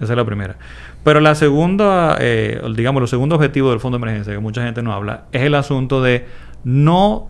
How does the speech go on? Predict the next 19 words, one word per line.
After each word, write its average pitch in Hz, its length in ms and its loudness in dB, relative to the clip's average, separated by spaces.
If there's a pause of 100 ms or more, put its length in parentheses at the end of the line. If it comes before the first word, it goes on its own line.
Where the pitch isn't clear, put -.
(140)
verme 160 500 2
tentado 113 800 -2
a 131 180 -2
tocar 135 420 0
mis 143 140 -2
inversiones 127 520 -2
de 127 100 -2
largo 113 320 -2
plazo 123 380 -4
de 110 100 -2
otros 113 280 -4
objetivos. 123 420 -6 (680)
Que 120 60 -2
muchas 123 300 0
veces 123 180 2
no 127 80 2
hablamos 120 360 2
de 147 60 2
esa. - 240 -6